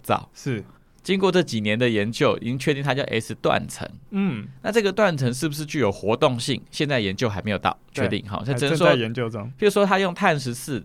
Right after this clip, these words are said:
Speaker 1: 的这个定年测试，
Speaker 2: 嗯。
Speaker 1: 大概是觉得四千三、四万三千年没有活动。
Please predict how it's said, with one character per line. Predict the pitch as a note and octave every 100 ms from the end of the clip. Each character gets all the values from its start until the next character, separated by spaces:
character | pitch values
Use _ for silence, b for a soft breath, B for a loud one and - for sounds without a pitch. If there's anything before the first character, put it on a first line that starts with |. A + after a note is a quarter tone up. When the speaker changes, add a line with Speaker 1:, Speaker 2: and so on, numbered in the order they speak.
| -
Speaker 1:
的 | G2+
这 | F#2+
个 | B2+
定 | A#2+ E3 B2
年 | F#2
测 | G2+ C#3+ G#2
试， | F#3+ G3
Speaker 2:
嗯。 |
Speaker 1:
大 | F#3+
概 | D3+ C#3
是 | D3
觉 | B2+ G2+
得 |
四 | A2 - C3+
千 | C#3 B2
三、 | C3 A#2 B2
四 | - F3
万 | D#3 C#3
三 | C3+ B2+
千 | C3 C3+
年 | A2
没 | F2+
有 | A2
活 | F2+ E2+
动。 | E2+ F2+